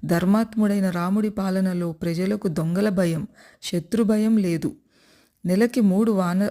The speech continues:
వానలు పడేవి. భూమి సస్యామలంగా పంటలనిచ్చింది. చెట్లన్నీ ఫలపుష్పాలతో నిండిపోయి ఉండేది.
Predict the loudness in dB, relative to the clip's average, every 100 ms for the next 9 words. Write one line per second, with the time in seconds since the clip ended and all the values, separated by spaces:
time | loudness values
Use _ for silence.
0 | -2 -4 0 0 0 -2 -2 -2 -4 -8
1 | _ _ _ -2 2 4 4 0 -2 -8
2 | -6 -4 -2 0 2 2 2 0 0 -2
3 | -4 -4 -2 0 0 -2 -4 -6 -6 -4
4 | -6 -4 0 2 4 2 -2 -6 -20 _
5 | -4 0 0 0 -4 0 2 2 2 2
6 | 2 0 0 2 2 0 -2 -4 -6